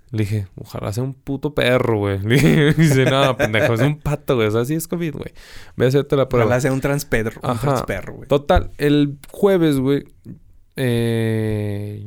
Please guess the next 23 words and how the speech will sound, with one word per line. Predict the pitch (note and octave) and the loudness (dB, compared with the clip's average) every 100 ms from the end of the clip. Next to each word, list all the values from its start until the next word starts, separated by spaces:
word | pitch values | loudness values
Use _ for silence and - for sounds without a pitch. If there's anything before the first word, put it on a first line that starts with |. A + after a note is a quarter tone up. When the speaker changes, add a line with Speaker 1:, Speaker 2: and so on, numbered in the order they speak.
| G#2+ | -2
Speaker 1:
yo | A2 A2 | 2 2
aviso | A#2+ C3+ C3 | 2 2 0
al | C3 | -2
trabajo | D#3+ D#3+ D3+ D3 | 0 0 0 -4
que | A#2+ | -8
no | G#2 | -4
voy | G2 | -4
a | G2+ | -4
asistir, | B2+ C3+ F3+ E3+ E3+ | -6 -8 -6 -6 -6
que | - | -10
la | D3+ | -10
chet, | - E3+ F3+ - - _ _ | -6 -6 -6 -14 -20 _ _
y | - | -10
ya | F#2 E2+ | -8 -4
me | G#2 | -4
quedo, | - C3+ F3 F#3 | 0 2 4 4
güey, | D3+ B2 | 4 2
en | A2 | 0
la | |
casa. | G#2+ F3+ E3+ D#3 - _ _ _ _ _ _ _ | 0 0 0 -6 -12 _ _ _ _ _ _ _
Y | C3+ | 0
me, | B2 A#2 A#2 A#2 A2+ A2+ | 2 4 4 4 2 0
mm, | A2 G#2+ G#2+ G2+ | -2 -4 -6 -10